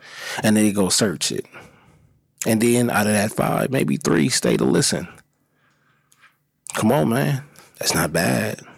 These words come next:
That's not bad. So I wanna work with people like that. I know Shan. You know what I'm saying? Drizzy. Drizzy Drake. Okay. Greg. And y'all hear me talk about G G?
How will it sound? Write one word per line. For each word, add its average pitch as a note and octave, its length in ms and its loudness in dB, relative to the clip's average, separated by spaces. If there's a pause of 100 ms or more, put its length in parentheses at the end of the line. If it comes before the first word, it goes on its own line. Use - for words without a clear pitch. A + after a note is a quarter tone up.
(320)
That's - 160 -2
not F#2+ 180 0
bad. G#2+ 460 -2 (600)
So G2+ 120 0
I G#2 100 2
wanna C3 220 2
work C#3 220 2
with B2+ 100 0
people C3 240 -2
like - 280 0
that. - 360 -2 (540)
I G#2 100 2
know G#2+ 220 2
Shan. C3 540 -2 (720)
You G#2 80 0
know G2+ 80 4
what G2 80 2
I'm G2+ 100 -2
saying? A2 420 -2
Drizzy. A2+ 540 0 (280)
Drizzy G#2 340 2
Drake. C3+ 600 -2 (200)
Okay. D#3+ 500 -2 (120)
Greg. F3 520 0 (640)
And A2 80 2
y'all A2 100 2
hear C#3 160 4
me C#3 140 0
talk C#3+ 260 0
about B2 280 2
G B2+ 160 2
G? C#3+ 320 -2